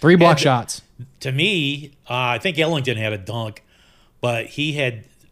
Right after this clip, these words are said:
Speaker 2: besides that, maybe the dunk of the game
Speaker 1: Yeah.
Speaker 2: over the one, you
Speaker 1: On
Speaker 2: know,
Speaker 1: the
Speaker 2: comes
Speaker 1: putback.
Speaker 2: off and bam, right in.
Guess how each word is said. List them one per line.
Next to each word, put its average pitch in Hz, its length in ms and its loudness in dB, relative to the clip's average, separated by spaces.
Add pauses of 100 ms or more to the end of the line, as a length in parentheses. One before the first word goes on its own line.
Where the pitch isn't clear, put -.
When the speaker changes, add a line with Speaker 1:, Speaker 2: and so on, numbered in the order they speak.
(240)
Speaker 2:
besides 107 540 -6
that, 120 300 -4
maybe 113 180 -8
the 107 100 -10
dunk 107 300 -12
of 92 60 -18
the 90 60 -16
game 87 480 -16
Speaker 1:
Yeah. 127 180 4
Speaker 2:
over 104 140 -8
the 95 60 -12
one, 107 340 -12
you 110 80 -8
Speaker 1:
On 139 100 0
Speaker 2:
know, 127 60 2
Speaker 1:
the - 60 -8
Speaker 2:
comes 143 140 4
Speaker 1:
putback. 131 120 4
Speaker 2:
off - 100 -6
and 95 160 -10 (180)
bam, 135 440 -2
right 104 200 -8
in. 107 240 -12